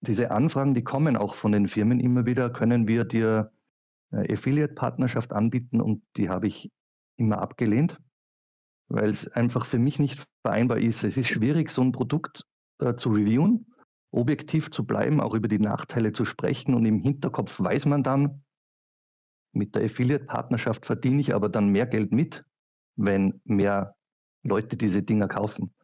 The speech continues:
Und das ist für mich so ein nicht vereinbares Thema im Prinzip. Also ich weiß jetzt nicht genau, wie das andere YouTuber handhaben, muss auch fairerweise gestehen, ich verfolge andere YouTuber eigentlich nicht.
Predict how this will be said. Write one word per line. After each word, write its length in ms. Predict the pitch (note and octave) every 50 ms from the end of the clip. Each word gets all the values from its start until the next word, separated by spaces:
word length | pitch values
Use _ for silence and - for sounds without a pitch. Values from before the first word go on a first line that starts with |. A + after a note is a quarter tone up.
| _ _ _ _ _ _ _ _ _
Und 240 | - G2 F2+ - _ _ _
das 180 | - - - -
ist 120 | A#2+ A#2
für 140 | - - A#2
mich 240 | A#2 B2 A#2+ B2 -
so 140 | - B2+ A#2+
ein 200 | A#2+ A#2 A#2 A#2
nicht 280 | A#2 C3+ D#3 - -
vereinbares 1000 | - - - G2+ G#2 A2 A#2 A2 A2 A2 A2 G#2+ G#2+ G#2+ G#2 - - - - - - - _ _ _ _ _ _ _ _ _ _ _ _
Thema 480 | - - A#2 B2+ B2 G2 F#2+ G2+ - - _ _
im 100 | G#2+ G2
Prinzip. 500 | - - G2+ G2 - - G2 F#2+ - -
Also 280 | - - G2+ F#2+ G#2 G#2 G#2 - - - - - _
ich 180 | - - - -
weiß 240 | G#2 F#2+ G#2 A2+
jetzt 200 | B2 A#2 - -
nicht 200 | B2 B2 A#2+ B2
genau, 240 | - A#2+ A2 G#2+ G2 G2+
wie 40 |
das 200 | - A2+ F#2+ -
andere 260 | - G2 A#2 B2 C3 B2
YouTuber 640 | A#2 A#2 B2 A#2+ - - G#2+ A2+ A2 A2+ A2+ - - - - - _ _
handhaben, 460 | - A2 B2 B2 B2 B2+ B2+ C3+ C3
muss 240 | A2+ A#2 A#2+ A2+ B2
auch 120 | A2 -
fairerweise 580 | - - A2 G2 A2 A2+ G2 G2+ G2 F#2+ - G#2
gestehen, 580 | F#2+ G#2 F#2 - - - G#2 G#2+ A#2+ C3+ C3+ C3 - - - - - - _ _ _ _ _ _ _ _
ich 120 | - - -
verfolge 640 | - A#2+ - - G2 G2+ A3 A#2 C3+ B2+ A#2 -
andere 280 | - G#2+ A2 G#2+ A#2+ G#2+
YouTuber 640 | G#2 G#2 G#2 A#2 B2 A#2+ - B2+ A#2 - A#2 G2+ C2
eigentlich 360 | - - G2+ F#2+ F#2+ F2+ -
nicht. 420 | B2 D3+ E3 - - - - -